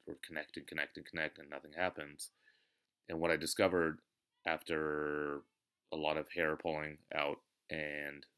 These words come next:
confusion, and again, I'm not exactly sure why this is, but I'm, as I progress through my one oh one basics, I will know the answer eventually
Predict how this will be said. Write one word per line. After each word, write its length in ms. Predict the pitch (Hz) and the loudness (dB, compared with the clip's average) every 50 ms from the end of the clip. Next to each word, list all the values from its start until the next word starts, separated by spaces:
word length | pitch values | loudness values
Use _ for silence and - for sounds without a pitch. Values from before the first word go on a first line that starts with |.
| _ _ _ _ _ _ _ _ _ _ _ _ _ _ _ _ - | _ _ _ _ _ _ _ _ _ _ _ _ _ _ _ _ 2
confusion, 300 | 98 92 85 87 85 80 | 4 4 4 4 2 0
and 80 | 78 | 0
again, 240 | 78 78 90 90 85 | 0 2 4 4 4
I'm 140 | 80 80 82 | 2 2 0
not 140 | 87 85 82 | 0 0 0
exactly 320 | - 82 87 90 - - | 0 0 -2 -2 -2 -4
sure 140 | - 92 85 | -2 0 2
why 80 | 82 80 | 2 2
this 160 | 78 76 - | 0 0 0
is, 140 | 90 80 76 | 0 0 0
but 120 | - 78 | -2 -4
I'm, 160 | 76 71 - - - - - - | -6 -6 -8 -10 -12 -12 -8 -4
as 160 | - 87 82 | -4 -2 0
I 80 | 82 78 | -2 -2
progress 540 | 78 - - - 82 76 71 - - - - _ _ _ _ _ _ _ _ _ _ _ _ - | -4 -6 -4 -2 0 0 0 -2 -4 -8 -10 _ _ _ _ _ _ _ _ _ _ _ _ 0
through 220 | 85 85 82 80 | 2 4 4 4
my 320 | 78 78 73 73 73 73 - - - _ _ _ _ _ _ _ _ _ | 2 0 -2 -2 -2 -4 -4 -6 -10 _ _ _ _ _ _ _ _ _
one 260 | - 82 85 85 80 | -4 0 2 2 4
oh 80 | 78 78 | 4 2
one 260 | 80 80 80 78 76 - | 2 2 0 -2 0 2
basics, 460 | 92 87 80 - 78 73 - - - - | 2 2 4 2 0 -2 -2 -4 -4 -4
I 140 | 80 76 73 | -4 -4 -2
will 320 | 73 73 76 80 80 69 - _ 82 | -4 -2 -2 -2 -2 -4 -6 _ -6
know 160 | 82 80 76 | -4 -2 0
the 140 | 76 82 80 | 0 0 0
answer 240 | 82 82 - - | -2 -2 -2 -4
eventually 560 | 78 80 123 147 151 - - 113 107 107 117 | -2 -2 -2 -2 -2 -2 0 0 0 0 0